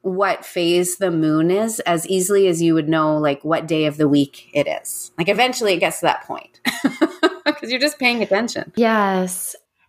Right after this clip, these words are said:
Speaker 2: And I do like that your, mm, what you were saying earlier kind of took some weight off of me when you were talking about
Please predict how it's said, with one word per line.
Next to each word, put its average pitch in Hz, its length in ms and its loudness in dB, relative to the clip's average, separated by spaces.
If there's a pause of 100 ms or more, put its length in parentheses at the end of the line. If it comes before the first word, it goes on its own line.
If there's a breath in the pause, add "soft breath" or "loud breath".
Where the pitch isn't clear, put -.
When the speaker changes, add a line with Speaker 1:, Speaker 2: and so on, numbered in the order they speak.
Speaker 2:
And 262 140 2
I 262 100 4
do 302 220 -2
like 262 240 2
that 214 200 0
your, 190 580 2 (680)
mm, 214 540 2 (300)
what 240 120 -2
you 233 80 0
were 214 100 0
saying 196 340 -2
earlier 165 760 0 (140)
kind 185 160 -2
of 180 100 -4
took 214 180 -2
some 170 240 -4
weight 170 460 0
off 165 280 -2
of 165 160 -8
me 165 160 -4
when 165 240 -4
you 170 120 -2
were 165 160 -2
talking 180 460 0
about 170 400 0